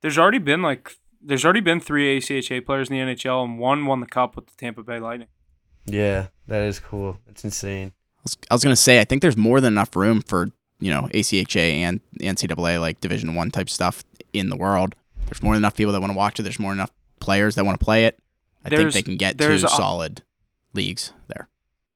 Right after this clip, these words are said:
Speaker 1: There's probably a hundred times more teams in the A C H A than there is N C A A D one
Speaker 3: Yeah.
Speaker 1: or D three
Speaker 2: There,
Speaker 1: combined.
Speaker 2: yeah.
Speaker 1: So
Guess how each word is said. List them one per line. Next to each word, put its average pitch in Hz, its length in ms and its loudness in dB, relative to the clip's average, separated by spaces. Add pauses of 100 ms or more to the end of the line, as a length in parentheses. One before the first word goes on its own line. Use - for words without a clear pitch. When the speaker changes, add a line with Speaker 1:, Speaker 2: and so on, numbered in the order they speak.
(200)
Speaker 1:
There's 151 180 -2
probably 156 260 6
a 139 80 4
hundred 147 360 0
times 147 320 4
more 143 160 0
teams 135 440 -2
in 135 60 -2
the 127 140 -2
A 127 80 -4
C 135 140 -2
H 131 200 -2
A 127 160 -2
than 131 140 -6
there 123 160 -6
is 123 160 -6
N 120 100 -6
C 127 220 -6
A 120 160 -4
A - 20 -6
D 123 160 -8
one 120 400 -8
Speaker 3:
Yeah. 127 240 -2
Speaker 1:
or 127 120 -4
D 123 180 -6
three 123 180 -6
Speaker 2:
There, 104 120 -2
Speaker 1:
combined. 127 520 -6
Speaker 2:
yeah. 104 100 -6
Speaker 1:
So 107 340 -4